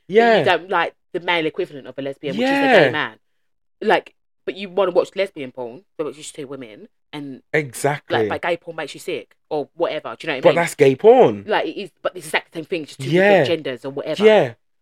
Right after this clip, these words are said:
Speaker 2: So
Speaker 1: Yeah, like, s-, I would, w-, I watch kinda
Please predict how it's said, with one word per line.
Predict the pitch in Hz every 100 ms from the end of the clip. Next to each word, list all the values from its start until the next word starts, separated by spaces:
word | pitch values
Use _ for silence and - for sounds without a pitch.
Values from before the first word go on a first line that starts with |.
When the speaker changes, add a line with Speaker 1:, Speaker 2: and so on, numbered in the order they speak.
| _
Speaker 2:
So | - 165 151 -
Speaker 1:
Yeah, | 180 208 196 127
like, | 135 139 - _ -
s-, | - _ _ -
I | 151
would, | 170 151 - _
w-, | 107 110
I | 139 165
watch | 139 - -
kinda | 107 101